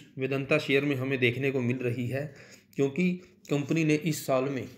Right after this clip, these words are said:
दूसरी बार इंटरिम डिविडेंड दिया है। और जैसा आप सभी को पता है कि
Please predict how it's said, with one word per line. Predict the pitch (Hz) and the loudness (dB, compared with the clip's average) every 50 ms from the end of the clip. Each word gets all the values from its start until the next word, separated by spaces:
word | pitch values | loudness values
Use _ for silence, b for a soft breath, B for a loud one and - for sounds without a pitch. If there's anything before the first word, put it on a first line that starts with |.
| - | -10
दूसरी | 139 127 131 151 147 - - 165 165 147 | -8 -2 -2 0 0 0 0 0 0 0
बार | 127 120 131 131 120 - - - - - _ - | 2 2 4 4 4 2 -2 -8 -18 -20 _ -6
इंटरिम | 131 131 123 123 139 147 143 139 127 | -6 -4 -2 2 2 2 2 2 2
डिविडेंड | 120 120 120 123 123 131 135 127 127 | 2 2 4 4 4 4 2 2 0
दिया | 120 117 117 127 135 131 | 0 4 4 4 4 2
है। | 123 135 135 147 B B B B B B - - | 0 -4 -8 -10 B B B B B B -4 -2
और | 143 147 | 0 4
जैसा | 143 143 139 139 - 165 | 4 4 4 4 4 2
आप | 160 147 | 2 2
सभी | - - 135 131 139 151 | 2 0 0 0 0 0
को | 147 151 143 | 0 0 0
पता | 143 117 117 - 139 127 | 0 -2 -2 0 0 0
है | - - - b b b b b b b b b b b b _ _ - | 0 -4 -10 b b b b b b b b b b b b _ _ -4
कि | 160 170 175 160 b | -2 -2 -2 -4 b